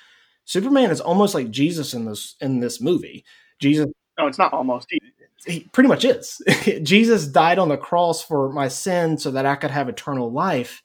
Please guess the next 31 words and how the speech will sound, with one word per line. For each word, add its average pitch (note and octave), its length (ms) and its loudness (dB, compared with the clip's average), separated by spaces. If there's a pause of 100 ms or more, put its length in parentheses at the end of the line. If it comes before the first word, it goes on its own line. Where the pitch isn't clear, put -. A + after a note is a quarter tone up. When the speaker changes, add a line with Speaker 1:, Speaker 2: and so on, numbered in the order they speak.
(400)
Speaker 1:
In E3 100 0
this D#3+ 200 2
film, G#3+ 300 2
Superman F3+ 600 0
sacrifices D#3+ 720 -6
himself C3+ 540 -4
for D3 120 -10
humanity, D3 600 -2
and C3+ 100 -4
in B2+ 140 -2
doing G3 300 0
so, C#3 420 -4 (240)
in C#3+ 280 -4
doing G#3 240 0
so, C3+ 280 -4
again, F3 320 -2
restores D#3+ 380 -6
a F3+ 60 -8
faith - 600 -6 (680)
to, D#3 340 0 (160)
to - 140 -4
the C3+ 80 -2
faithless C3+ 600 2
and D#3 200 -2
brings D#3+ 420 0
this C#3 260 -2
Saul-like E3 600 0
figure A#2 520 -4
in C3 180 -8
Bruce C3+ 320 -2
Wayne C#3+ 640 -2